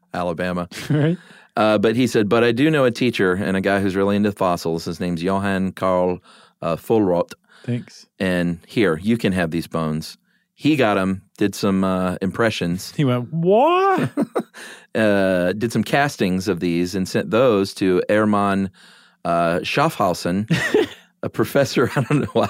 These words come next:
Speaker 1: German is so funny to you.
Speaker 2: I don't either, but coming out of your mouth, it's like, it's just hilarious.
Speaker 1: After all these years.
Speaker 2: Yeah.
Speaker 1: Uh, he's a professor, was a professor of anatomy at the University of Bonn,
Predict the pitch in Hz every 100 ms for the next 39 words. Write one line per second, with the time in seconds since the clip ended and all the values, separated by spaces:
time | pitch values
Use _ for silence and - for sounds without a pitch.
0 | - 101 - 98 92 90 - 90 - 95
1 | 90 92 - 202 214 247 254 233 214 240
2 | 165 151 170 170 - 196 202 202 202 185
3 | 160 156 165 190 175 139 175 165 - -
4 | - _ - - 151 - 208 170 - 170
5 | 143 175 180 180 160 139 131 - - 123
6 | - 123 120 127 127 120 92 95 147 170
7 | 160 135 120 113 110 147 147 139 127 123
8 | 113 120 104 127 127 101 104 104 107 98
9 | 101 107 107 95 87 95 98 98 95 87
10 | 82 110 104 95 120